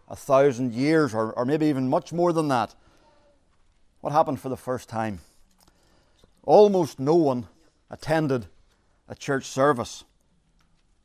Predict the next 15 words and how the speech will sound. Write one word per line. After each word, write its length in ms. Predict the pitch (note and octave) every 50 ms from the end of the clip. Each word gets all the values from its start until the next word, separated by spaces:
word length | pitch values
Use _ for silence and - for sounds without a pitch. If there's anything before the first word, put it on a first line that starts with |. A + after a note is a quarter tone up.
| _ _
On 120 | - B2+ B2+
the 140 | C3+ C#3+
outbreak 560 | F#3 A3+ G3 B2+ - C3 D3 D3+ D3+ D3 - - - -
of 520 | - C3 C3 C3 C3 B2+ B2 G#2+ - - - _ _ _ _ _ _ -
a 80 | A#2+ -
completely 500 | - A#2+ G2 - D3 G3 G#3 D#3+ D#3 D3
unknown, 640 | D3 D3+ D#3 D3+ C#3+ D3 D#3 F3 G3 F#3+ E3 B2 - _ _ _ -
uh, 120 | B2+ A#2 -
pandemic, 720 | - - B2+ C3 A#2+ G2+ C3+ D3 D#3+ E3 D#3+ - - _
public 420 | - - G#3 G#3+ A3 F#3+ F3 C3 C3+
gatherings 800 | A#2+ D3+ D#3 G3 G#3+ G#3+ F3+ C#3 B2+ B2 B2 B2 - - - _ _ _ _ _ _ -
across 500 | B2 - - - D#3+ E3+ F#3+ F3+ - -
the 160 | - D#3 C#3
island 380 | C3 B2 B2 B2 B2+ B2+ A#2+ -
ceased, 500 | - - F#3 F#3+ C3+ - - - -